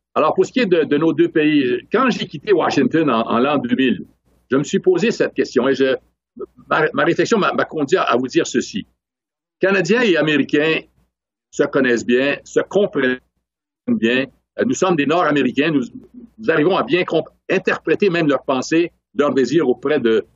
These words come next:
de, d'alliés qui comprennent moins bien ce, ce, ce grand pays.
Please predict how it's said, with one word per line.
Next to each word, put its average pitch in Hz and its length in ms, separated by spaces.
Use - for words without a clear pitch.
de, - 80
d'alliés 120 580
qui 113 200
comprennent 123 340
moins 190 180
bien 185 300
ce, 95 220
ce, 104 180
ce - 140
grand 110 220
pays. 127 400